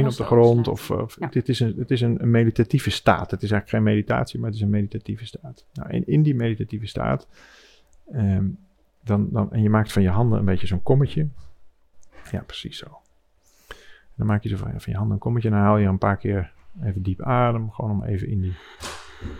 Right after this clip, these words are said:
Speaker 1: precies. Even zo in die, in die situatie zo te kunnen invoelen.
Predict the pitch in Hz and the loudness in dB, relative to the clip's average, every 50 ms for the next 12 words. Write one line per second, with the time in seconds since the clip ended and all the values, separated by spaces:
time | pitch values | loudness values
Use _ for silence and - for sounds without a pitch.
0 | - - - - 127 110 - - - - - - - - - 98 98 101 101 104 | -16 -16 -16 -14 -14 -14 -14 -16 -18 -18 -20 -20 -12 -6 -4 -2 -2 -2 -2 -2
1 | 101 98 95 95 104 95 92 98 98 85 - - - - _ _ _ _ _ _ | -4 -4 -2 -2 -2 -2 -2 -4 -6 -8 -10 -18 -20 -20 _ _ _ _ _ _
2 | _ _ _ _ _ _ _ _ _ _ _ _ _ _ _ _ _ _ _ _ | _ _ _ _ _ _ _ _ _ _ _ _ _ _ _ _ _ _ _ _
3 | _ _ - _ _ - _ _ _ _ - - - - _ - - - _ - | _ _ -20 _ _ -20 _ _ _ _ -20 -20 -20 -20 _ -20 -20 -20 _ -20
4 | - _ _ _ _ - - - _ - - - _ _ - _ _ _ _ _ | -20 _ _ _ _ -20 -20 -20 _ -20 -20 -20 _ _ -20 _ _ _ _ _
5 | _ - 147 113 98 98 95 - 107 104 - 98 95 92 90 95 - - 104 95 | _ -6 -4 -2 -2 -2 -2 -2 -4 -4 -2 0 0 2 2 0 -2 -2 -4 -2
6 | 92 90 87 90 90 - - - - 92 101 - 113 104 95 92 - - 104 101 | -2 -2 -2 -4 -6 -8 -4 -2 0 0 0 2 2 2 2 2 0 -4 -6 -6
7 | 95 - - 117 | -6 -6 -8 -10